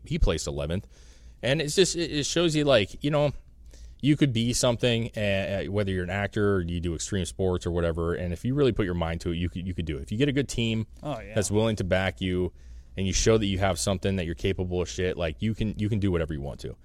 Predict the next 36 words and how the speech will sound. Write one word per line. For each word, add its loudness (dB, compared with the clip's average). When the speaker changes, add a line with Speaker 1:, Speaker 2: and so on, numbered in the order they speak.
Speaker 1:
Uh, 2
and, -2
and, -2
and 0
really, 4
I 4
think 2
Frankie 0
Muniz 0
seems -2
like 2
the -8
kind 0
of 0
guy 2
that 0
would -4
actually -2
pursue -4
this. 0
Like, 0
he -2
seems -2
like 0
he -4
wants -2
to -2
be -2
a -4
driver, -4
uh, 2
whereas 4
Pastrana 0
seems -2
like 0
he -4